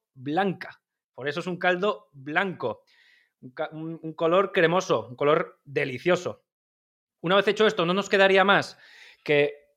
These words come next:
escurrir todos los ingredientes, lo vamos a pasar por un, por un colador o por una escurridera de pasta o algo así para eliminar todas las partes sólidas, la verdura, el pollo, el bouquet garni, todo, todo lo que hemos añadido y en el fondo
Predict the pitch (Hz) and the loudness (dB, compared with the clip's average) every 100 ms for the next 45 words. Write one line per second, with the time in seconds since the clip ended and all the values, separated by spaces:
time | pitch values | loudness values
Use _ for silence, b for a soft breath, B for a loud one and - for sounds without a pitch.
0 | - 131 - 139 139 180 185 202 190 190 | -16 -16 -12 -6 2 2 2 0 2 0
1 | 185 185 180 202 190 196 170 147 156 170 | -2 -2 0 0 -2 -4 -4 -6 -6 -4
2 | 165 190 165 - 135 143 160 165 160 160 | 0 2 2 0 0 0 -2 -4 -6 -8
3 | 151 135 - 127 135 139 120 151 214 220 | -8 -12 -10 -8 -6 -6 0 4 6 8
4 | 214 175 - 139 156 - 156 147 143 139 | 6 4 2 -2 -4 -4 -2 2 2 4
5 | 131 127 214 220 185 165 180 180 196 160 | 2 2 0 2 2 4 4 2 2 2
6 | 143 139 143 180 170 175 185 180 - 170 | 0 0 0 -2 0 0 2 0 0 -2
7 | 175 170 208 170 190 - B B 151 175 | -2 0 0 2 0 -2 B B -2 2
8 | 208 180 175 143 110 B B B 175 180 | 4 4 4 4 0 B B B -4 2
9 | 165 170 143 117 139 151 175 180 180 175 | 4 4 2 0 0 0 0 2 0 -2
10 | 180 190 135 - 190 202 196 185 190 196 | 0 0 0 -2 0 0 -2 -4 -2 0
11 | 214 226 240 - 165 156 151 233 226 196 | 0 0 -4 -6 -4 -4 0 2 2 0
12 | 240 | -2